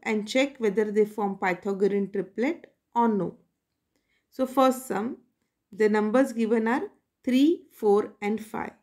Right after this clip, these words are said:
Our first step is to write down their squares. So we write down the solution.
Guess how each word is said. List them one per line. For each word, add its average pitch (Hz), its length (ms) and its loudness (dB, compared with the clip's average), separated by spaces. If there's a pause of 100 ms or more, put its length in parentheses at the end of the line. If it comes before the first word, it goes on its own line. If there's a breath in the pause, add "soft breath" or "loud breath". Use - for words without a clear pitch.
(520)
Our 233 140 0
first 302 380 2
step 247 320 0
is 233 220 -4
to 240 120 0
write 196 260 0
down 214 280 0
their 233 160 2
squares. - 800 -4 (360)
So - 180 -2
we 196 140 6
write 185 280 0
down 262 340 0 (160)
the 208 100 -4
solution. 202 720 0